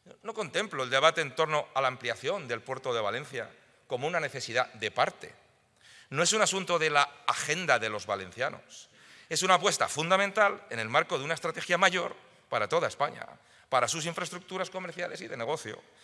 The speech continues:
y al servicio de todas ellas, sin excepciones. Porque eso es igualdad. Reclamamos, claro que sí, la solución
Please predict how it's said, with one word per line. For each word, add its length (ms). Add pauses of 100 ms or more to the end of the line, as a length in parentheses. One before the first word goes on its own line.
(160)
y 120
al 60
servicio 380
de 120
todas 300
ellas, 460 (320)
sin 220
excepciones. 800 (600)
Porque 220
eso 140
es 100
igualdad. 340 (1080)
Reclamamos, 760 (200)
claro 320
que 100
sí, 220
la 80
solución 520